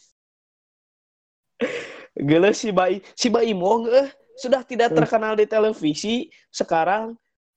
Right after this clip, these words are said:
Speaker 1: ngonten di YouTube, nyokotan,
Speaker 2: Bat-,
Speaker 1: nyokotan
Speaker 2: bari katipu ku tukang
Speaker 1: konten-konten
Speaker 2: Gojek,
Speaker 1: batur,
Speaker 2: sia.
Speaker 1: anjing. Watir, sia.
Speaker 2: Eh, bari katipu ku tukang Gojek.
Speaker 1: Heuh nya,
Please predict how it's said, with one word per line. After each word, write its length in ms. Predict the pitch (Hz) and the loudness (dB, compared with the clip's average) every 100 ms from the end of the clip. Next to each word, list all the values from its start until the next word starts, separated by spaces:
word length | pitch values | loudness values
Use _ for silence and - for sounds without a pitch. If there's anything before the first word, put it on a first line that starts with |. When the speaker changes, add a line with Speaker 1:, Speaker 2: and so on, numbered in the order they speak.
| _ | _
Speaker 1:
ngonten 440 | 196 240 220 208 180 | -4 -2 0 0 0
di 140 | 156 | 0
YouTube, 480 | 143 - 196 254 247 _ _ _ _ 175 | 0 2 2 2 -2 _ _ _ _ -4
nyokotan, 960 | 214 196 - 226 247 - 262 285 277 | -2 -2 0 2 2 2 2 2 -4
Speaker 2:
Bat-, 800 | 277 _ _ _ _ _ _ _ | -12 _ _ _ _ _ _ _
Speaker 1:
nyokotan 220 | 190 208 202 | -2 2 4
Speaker 2:
bari 120 | 180 | 6
katipu 140 | 226 | 4
ku 0 | |
tukang 180 | 226 233 226 | 4 4 2
Speaker 1:
konten-konten 380 | 214 220 208 202 | 2 4 4 4
Speaker 2:
Gojek, 80 | 233 | 4
Speaker 1:
batur, 380 | 240 240 277 277 | 2 4 4 4
Speaker 2:
sia. 80 | - | 2
Speaker 1:
anjing. 300 | 226 247 233 208 - | -8 -12 -12 -12 0
Watir, 480 | 247 269 294 277 269 | 2 2 2 4 2
sia. 300 | - 254 262 - _ _ _ _ _ _ - | 0 0 0 -4 _ _ _ _ _ _ -2
Speaker 2:
Eh, 200 | 320 294 | 2 4
bari 180 | 165 151 | 4 2
katipu 320 | 147 135 - | 0 -4 0
ku 120 | 214 220 | 0 0
tukang 240 | 254 240 | 4 6
Gojek. 420 | 233 226 302 302 - _ _ _ _ _ _ _ _ _ _ | 6 4 2 0 -6 _ _ _ _ _ _ _ _ _ _
Speaker 1:
Heuh 200 | - 139 | 2 2
nya, 160 | 190 | -2